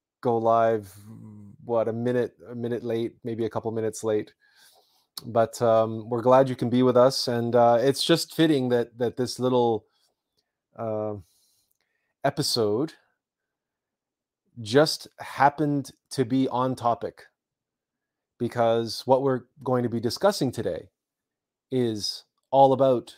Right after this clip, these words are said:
this, this thing, this phenomenon that people call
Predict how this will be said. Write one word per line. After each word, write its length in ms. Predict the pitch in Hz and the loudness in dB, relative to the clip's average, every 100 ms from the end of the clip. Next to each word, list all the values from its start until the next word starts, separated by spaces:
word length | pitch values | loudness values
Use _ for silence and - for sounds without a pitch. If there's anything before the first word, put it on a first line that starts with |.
| 113 | -10
this, 460 | 113 - - - 107 | -8 -6 -10 -12 -10
this 260 | 107 - | -8 -8
thing, 360 | - 139 143 120 | -6 -2 0 0
this 160 | 104 | -4
phenomenon 760 | - 117 110 120 123 107 87 82 - _ _ _ _ _ _ | -6 -6 -2 -2 -2 -6 -10 -14 -20 _ _ _ _ _ _
that 140 | 104 | -8
people 300 | 131 120 113 | -8 -4 -6
call 580 | - - 117 110 98 - | -6 0 2 4 0 -4